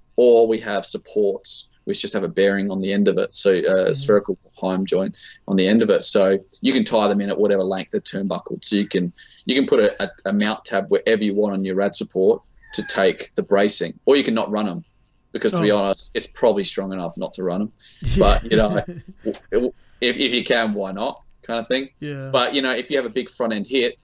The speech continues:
Speaker 1: those things will
Speaker 2: Yeah.
Speaker 1: just move out of the way. They'll just bend. They're alley. They'll just move out of the way. So you can have a decent hit, and if you've got a decent, you know, radiator and front mount setup,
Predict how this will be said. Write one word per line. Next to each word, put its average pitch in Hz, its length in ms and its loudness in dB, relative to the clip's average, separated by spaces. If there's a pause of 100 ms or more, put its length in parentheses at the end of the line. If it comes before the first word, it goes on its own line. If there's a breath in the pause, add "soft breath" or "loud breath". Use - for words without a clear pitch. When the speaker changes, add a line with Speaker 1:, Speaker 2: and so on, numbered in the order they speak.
(920)
Speaker 1:
those 123 280 2
things 104 180 -4
will 98 80 -12
Speaker 2:
Yeah. - 20 -10
Speaker 1:
just - 160 -10
move 92 120 -10
out 90 60 -6
of 92 60 -4
the 92 60 -4
way. 95 160 -2
They'll 107 140 0
just 104 200 -4
bend. 92 420 -2
They're - 160 0
alley. 104 360 0 (380)
They'll 110 120 2
just 101 160 -2
move 101 160 -2
out 95 100 0
of 95 80 -2
the 95 60 -2
way. 95 360 0 (280 soft breath)
So - 200 2
you 104 200 4
can 107 160 0
have 101 180 2
a 95 100 2
decent 107 400 0
hit, 107 340 2 (360)
and 107 140 0
if 107 100 -4
you've 123 100 0
got 113 100 4
a 101 60 2
decent, 104 520 0
you 101 80 -8
know, 95 80 -6
radiator 104 540 2
and 95 200 -6 (480)
front 123 200 2
mount 113 200 0
setup, 104 440 0